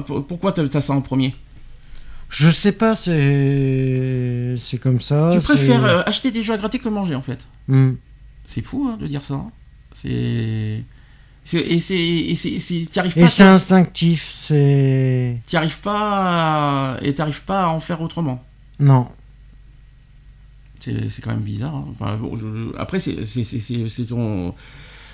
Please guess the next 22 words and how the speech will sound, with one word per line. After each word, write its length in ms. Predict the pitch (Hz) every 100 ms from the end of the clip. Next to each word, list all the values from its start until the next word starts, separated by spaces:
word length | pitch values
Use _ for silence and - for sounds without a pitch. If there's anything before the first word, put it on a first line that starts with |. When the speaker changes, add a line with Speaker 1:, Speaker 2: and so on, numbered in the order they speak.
| -
Speaker 1:
voilà, 200 | 113 202
c'est, 760 | 180 135 123 117 117 120 113 110
c'est, 220 | - 117
c'est 140 | 120 135
à 60 |
l'intérieur 400 | 131 127 135 131
de 60 | 147
toi, 180 | 147 147
mais 140 | 151
c'est, 400 | 147 147 139 127 123 - - - -
mais 80 | 127
c'est 120 | 170
assez 220 | 170 240
étonnant. 440 | 254 - 220 175 170
C'est 140 | 139
ça 140 | 151
qu'on 160 | 175 151
dit 80 | 185 -
quand 160 | 131
tu, 200 | 120 127
t'imagines, 460 | 120 127 139 170 165
euh, 260 | 135 127